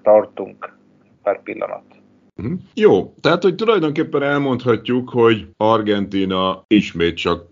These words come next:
Speaker 2: csőd közeli helyzetben van, sokat szóra, majd ki fogunk térni arra, hogy hányszor volt, meg miért,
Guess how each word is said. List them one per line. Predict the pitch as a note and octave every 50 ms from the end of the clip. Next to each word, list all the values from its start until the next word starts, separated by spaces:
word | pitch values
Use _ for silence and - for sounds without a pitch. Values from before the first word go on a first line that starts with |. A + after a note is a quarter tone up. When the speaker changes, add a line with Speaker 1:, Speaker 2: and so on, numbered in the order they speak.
| _ _
Speaker 2:
csőd | _ - - G2+ F#2+ F#2 F#2 E2+ - -
közeli | - F#2+ E2+ F2+ F2 E2+ F2 E2+
helyzetben | F#2 F#2 F#2+ F#2+ F2+ F2+ F2+ E2+ D#2+ E2 E2+ F2+ F#2+
van, | G#2 G#2+ G2
sokat | - - G#2 - - F#2 E2+
szóra, | - - F2 F2+ G2
majd | G2 G2 F#2+ F#2+
ki | G2 A#2+
fogunk | A#2+ - G#2 F2+ F#2 F#2 F2+ E2+
térni | G2 F#2+ F#2+ F#2+ F#2 F2+
arra, | F#2+ G2 F#2+ G2
hogy | F#2 F2 F2
hányszor | - F#2 F#2+ G#2 G#2 G#2 - G2 F2+ F2 F2+
volt, | F#2 F2+ F2+ E2+
meg | E2 F2 E2+ E2+ E2+
miért, | F2 F#2 G2 G2 F#2 F2 F2+ G2 A2+ B2+